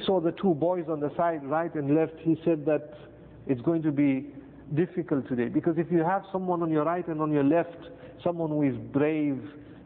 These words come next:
strong, powerful, he can support you and he can cover you well when you are fighting. So the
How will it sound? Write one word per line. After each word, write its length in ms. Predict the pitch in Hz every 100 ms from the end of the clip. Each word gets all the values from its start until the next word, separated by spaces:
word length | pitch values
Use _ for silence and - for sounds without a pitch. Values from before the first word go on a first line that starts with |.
| - -
strong, 640 | 165 156 151 143 131 117 - -
powerful, 760 | - 143 151 151 151 151 131 - - - - - - - - - - - - -
he 160 | 220
can 340 | 214 180 147 - -
support 360 | 147 - 151 147 -
you 260 | 147 139
and 160 | 131 135
he 80 | 160
can 220 | 143 135
cover 320 | - 165 151
you 160 | 151 139
well 260 | 135 151
when 220 | 135 139 139
you 120 | 139
are 140 | 127 -
fighting. 340 | 135 135 120 - - - - - - - - -
So 100 | 147
the 160 | 147